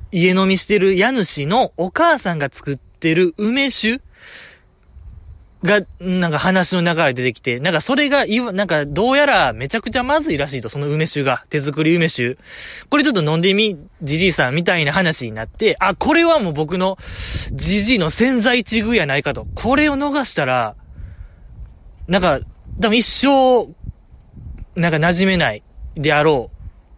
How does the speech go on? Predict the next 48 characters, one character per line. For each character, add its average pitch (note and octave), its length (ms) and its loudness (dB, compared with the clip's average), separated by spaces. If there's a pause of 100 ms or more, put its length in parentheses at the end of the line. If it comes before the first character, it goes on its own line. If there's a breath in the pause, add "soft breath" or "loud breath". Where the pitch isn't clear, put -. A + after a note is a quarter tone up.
(120)
う D#3+ 60 -12
と D3+ 100 2
踏 D4 200 2
ん D#3 180 0
で、 C#3 260 0 (800 loud breath)
正 - 380 0
直 A#3+ 200 2
僕 D3 220 2
お C#3 80 2
酒 F3 200 0
飲 D3 180 0
ん D#3 100 0
だ E3 80 4
こ G#3+ 80 6
と E3+ 60 2
な C3+ 100 -2
か C#3+ 80 -2
っ - 20 -2
た B2+ 80 -4
で A#2 80 -2
す - 80 -12
け A#2+ 100 -8
ど A#2 100 -8
も、 A2+ 340 -6 (960)
い A#3+ 140 2
っ A3+ 60 -2 (200)
た A#3+ 160 0
れ G3+ 240 4
と C3+ 100 -4
思 B2+ 180 -2
っ G#2 40 -10 (280)
て、 C3 340 0 (640)
あ D3+ 120 -4
の、 D3+ 100 -2
一 E3 140 -2 (140)
升 C#4+ 140 4
瓶 D#3 120 2
に C3+ 60 -2
入 D3+ 140 0
っ - 20 0
て E3 80 -2
た D3+ 80 0
ん B2+ 40 -4
で B2 80 -2
す - 120 -12
け C3 60 -6
ど A#2+ 120 -4
も、 B2 360 -2